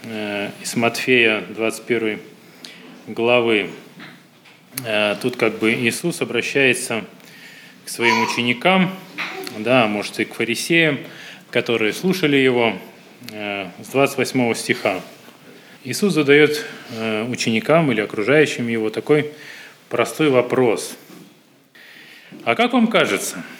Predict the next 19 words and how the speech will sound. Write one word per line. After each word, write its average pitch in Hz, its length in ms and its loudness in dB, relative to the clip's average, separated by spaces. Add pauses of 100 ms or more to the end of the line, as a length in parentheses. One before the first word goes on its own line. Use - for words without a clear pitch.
(280)
у 117 100 -4
одного 175 260 2
человека 165 520 0
было 175 280 2
два 151 200 2
сына – 95 400 -2 (560)
и 123 80 -2
он, 190 180 2
подойдя 127 340 2
к - 120 -8
первому, 190 340 2
сказал: 147 540 0 (380)
„Сын, 143 400 2 (640)
пойди 127 240 2
сегодня 170 400 0
работай 143 400 2
в 131 40 2
винограднике 127 640 2
моем“?» 101 360 0